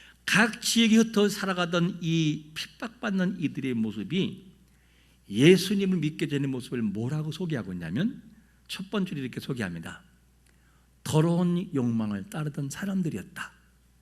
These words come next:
십사 절 한번 같이 읽어볼까요? 시작. "너희가 순종하는 자식처럼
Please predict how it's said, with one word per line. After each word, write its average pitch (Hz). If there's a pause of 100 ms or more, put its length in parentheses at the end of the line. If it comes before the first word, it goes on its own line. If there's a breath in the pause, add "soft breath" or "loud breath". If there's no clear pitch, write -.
(380)
십사 -
절 175
한번 135
같이 107
읽어볼까요? 117
시작. 104 (460 soft breath)
"너희가 123
순종하는 110
자식처럼 101